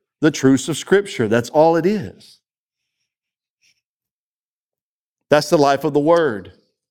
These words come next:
It's the most important thing. The Word of God is the most important thing, but we're just going to walk through it, asking those eight questions every single time and just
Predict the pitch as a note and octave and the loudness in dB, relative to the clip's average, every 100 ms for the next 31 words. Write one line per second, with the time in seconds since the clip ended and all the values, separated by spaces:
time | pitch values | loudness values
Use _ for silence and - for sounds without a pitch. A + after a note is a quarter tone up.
0 | _ _ _ - - C3 C#3 B2 B2+ - | _ _ _ -18 -6 0 0 0 -4 2
1 | C#3+ D3+ C3+ D#3+ F3+ D#3+ A2 C#3 A#2+ G2+ | 2 2 0 2 2 0 2 2 2 0
2 | C#3 D#3 A#2+ C#3+ B2+ D3 D3+ D3 D#3 C#3+ | 2 2 2 0 2 0 2 0 -4 -2
3 | D#3 E3 D#3 F3 F#3 F#3 - - C#3+ B2+ | 0 0 0 0 0 -4 -14 -2 0 2
4 | D3+ D#3 E3+ E3+ D#3+ C#3+ D#3 B2+ C#3+ F3 | 2 2 0 2 0 2 0 2 2 0
5 | - - E3+ C3+ C3+ - - D3+ D#3+ - | -2 2 2 2 -2 -12 -2 0 0 0
6 | D3+ C#3+ C#3+ C3 E3 E3 - - E3+ C3+ | 0 2 2 2 0 0 -2 0 0 0
7 | - B2+ A2+ - D3+ D3+ D3 E3 D#3+ - | -2 -2 -2 0 2 2 4 2 2 -6
8 | - - D#3 C#3 B2 D3 C3+ A2+ A2 C#3+ | -12 -2 2 2 0 2 2 2 -2 0
9 | B2+ G#2+ G#2+ D3+ D3 - - | 0 0 0 0 0 -6 -20